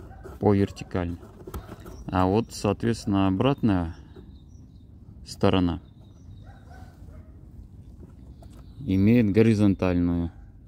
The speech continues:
вот выборку, ребристость. Вот эту штуку вот так вкладываем, чтобы она здесь была вот так.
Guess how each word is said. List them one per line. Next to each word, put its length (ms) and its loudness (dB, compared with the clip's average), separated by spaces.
вот 600 -4
выборку, 640 0
ребристость. 800 -4
Вот 360 -2
эту 220 0
штуку 400 -6
вот 160 0
так 160 2
вкладываем, 800 -4
чтобы 280 -8
она 160 0
здесь 300 0
была 280 0
вот 220 -2
так. 160 -6